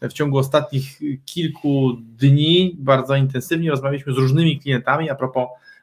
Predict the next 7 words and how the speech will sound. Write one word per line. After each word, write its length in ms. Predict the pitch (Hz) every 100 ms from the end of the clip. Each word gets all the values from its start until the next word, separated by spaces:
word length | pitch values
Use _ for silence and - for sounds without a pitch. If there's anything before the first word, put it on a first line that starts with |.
| -
e, 300 | 120 117 117 117 117
success 460 | - 139 - 135 -
fee, 160 | 151
które 260 | 160 151 147
jest, 380 | 139 143 - -
e, 40 | 139 143 143
no, 220 | 147 156